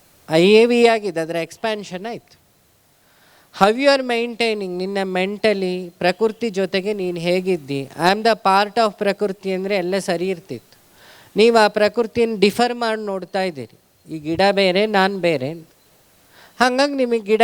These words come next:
ಕಡಿಯೋಣ ಅನ್ಸುತ್ತೆ. ಹಂಸ ಹೇಳ್ದ, ಇಲ್ಲಿ ಆಫೀಸಲ್ಲಿ ಇಟ್ಕೊಂಡು ಗಿ-, ಎದುರುಗಡೆ ಇರೋ ಗಿಡ, ಅದು ನನ್ನ ಗಿಡ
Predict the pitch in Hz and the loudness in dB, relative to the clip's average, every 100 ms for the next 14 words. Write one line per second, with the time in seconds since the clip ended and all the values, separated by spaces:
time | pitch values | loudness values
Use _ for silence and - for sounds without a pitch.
0 | 226 220 208 214 202 175 180 - 117 _ | 2 0 -2 0 0 -2 -6 -10 -16 _
1 | _ _ _ _ _ _ _ _ _ _ | _ _ _ _ _ _ _ _ _ _
2 | _ _ _ _ _ _ _ _ 185 196 | _ _ _ _ _ _ _ _ -4 0
3 | 190 202 208 226 202 196 196 190 190 190 | 2 0 0 2 4 2 2 2 2 4
4 | 185 185 214 202 208 190 185 185 214 202 | 4 4 0 -2 0 0 -2 0 2 2
5 | 185 190 185 143 185 185 202 208 202 196 | 2 2 2 0 0 2 4 6 6 6
6 | 196 180 190 170 151 214 233 226 247 233 | 4 4 2 2 -2 -2 0 0 0 2